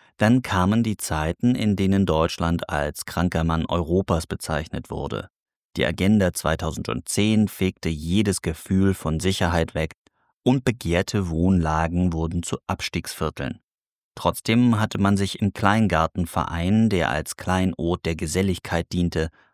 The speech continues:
abends zu Bier und Grillgut an der Hollywood-Schaukel getroffen. Es war auch die Zeit, als der Hausmeister zum Facility Manager wurde, die Bundespost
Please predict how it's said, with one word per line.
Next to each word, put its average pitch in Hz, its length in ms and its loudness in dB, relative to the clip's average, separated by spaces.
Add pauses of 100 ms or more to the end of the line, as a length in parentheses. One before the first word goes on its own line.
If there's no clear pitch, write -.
(140)
abends 98 540 2
zu 92 200 -2
Bier 85 400 0
und 87 200 -2
Grillgut 90 720 0
an 85 140 2
der 98 240 0
Hollywood-Schaukel 80 800 -4
getroffen. - 580 -6 (1120)
Es 117 220 0
war 98 220 4
auch - 140 -6
die - 120 -4
Zeit, 82 560 -2
als 101 340 -2
der 92 240 -2
Hausmeister 87 800 0
zum 90 300 2
Facility 104 640 0
Manager 80 500 -2
wurde, 92 460 0 (500)
die 76 160 -4
Bundespost 87 920 0